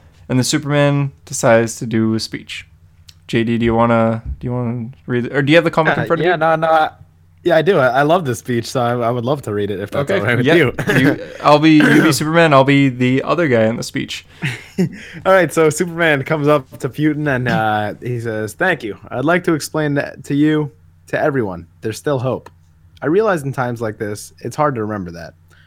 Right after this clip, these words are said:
Speaker 2: What happened here is a tragedy that affects every one of us. I'm not here to pass judgments. That's not my role in the world.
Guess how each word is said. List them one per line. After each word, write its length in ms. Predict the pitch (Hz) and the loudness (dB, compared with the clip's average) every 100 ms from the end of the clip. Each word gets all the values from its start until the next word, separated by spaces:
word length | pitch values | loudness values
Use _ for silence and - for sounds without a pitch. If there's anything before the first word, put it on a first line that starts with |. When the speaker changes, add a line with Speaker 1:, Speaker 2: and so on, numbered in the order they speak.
| _ _ _ | _ _ _
Speaker 2:
What 140 | 143 | -2
happened 240 | 175 208 185 | 0 0 0
here 100 | 175 | 0
is 60 | 147 | 0
a 60 | |
tragedy 560 | 135 135 127 117 101 101 | -2 -2 -2 -4 -6 -8
that 220 | - 110 | -8 -8
affects 360 | 110 - 110 - | -8 -8 -10 -8
every 220 | 123 120 117 | -6 -2 -2
one 180 | 107 | -4
of 100 | 92 87 | -6 -10
us. 280 | 90 - - _ _ _ _ _ _ - | -14 -18 -20 _ _ _ _ _ _ -4
I'm 60 | |
not 160 | 185 160 | 0 2
here 160 | 143 123 | 2 0
to 80 | |
pass 280 | 110 107 101 | -2 -4 -4
judgments. 580 | - 101 104 107 104 - _ | -6 -8 -6 -8 -10 -18 _
That's 180 | 120 120 | -6 -4
not 120 | 127 | -4
my 100 | 120 | -2
role 220 | 107 101 | -2 -4
in 60 | 95 | -6
the 60 | 85 | -8
world. 300 | 85 87 | -12 -16